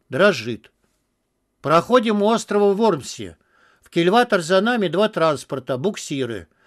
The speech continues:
Цепочка торпедных катеров тянется за буксиром.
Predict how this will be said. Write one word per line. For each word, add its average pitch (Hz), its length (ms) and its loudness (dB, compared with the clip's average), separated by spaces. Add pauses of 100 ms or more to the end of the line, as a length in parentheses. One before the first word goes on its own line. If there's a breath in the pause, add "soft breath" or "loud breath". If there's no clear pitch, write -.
(160 soft breath)
Цепочка 208 520 -2
торпедных 180 640 0
катеров 208 480 0
тянется 190 460 0
за 165 100 -4
буксиром. 151 680 -6